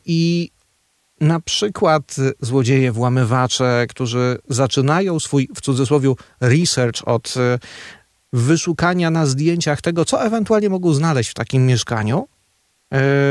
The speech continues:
widzą te konkretne przedmioty, czy też koncentrują się na tych konkretnych przedmiotach, a gdy dostarczymy im informacji o tym, że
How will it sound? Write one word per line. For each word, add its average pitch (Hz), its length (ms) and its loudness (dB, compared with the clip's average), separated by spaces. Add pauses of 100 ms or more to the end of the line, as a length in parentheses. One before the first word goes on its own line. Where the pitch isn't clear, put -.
(320)
widzą 143 580 0
te 196 160 0
konkretne 165 540 0
przedmioty, 135 600 0
czy 131 180 -4
też 127 340 -2
koncentrują 123 560 0
się 110 80 -2
na 113 120 -2
tych 113 140 -4
konkretnych 117 460 -2
przedmiotach, 160 460 -2
a 160 100 0
gdy 151 180 0
dostarczymy 175 640 0
im 156 220 -2
informacji 156 560 0
o 170 60 0
tym, 143 140 0
że 120 120 2